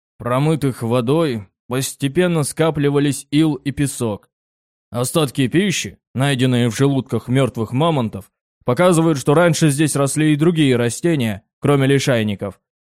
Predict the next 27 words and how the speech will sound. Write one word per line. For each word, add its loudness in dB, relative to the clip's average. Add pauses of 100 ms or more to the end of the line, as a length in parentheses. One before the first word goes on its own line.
Удалось 4
также 2
обнаружить 2
несгнившие, -2
благодаря 0
мерзлоте, -2 (280)
останки 0 (100)
ив 0
и 0
даже 2
злаков. -4 (460)
«Но -2
почему 0
животные 2
собирались 0
здесь 0
в -14
таком 0
количестве?» -2 (400)
спросил -2
Колосов. -6 (540)
«Им -4
что, -2
тут -6
мёдом 0
намазано 2
было?» -8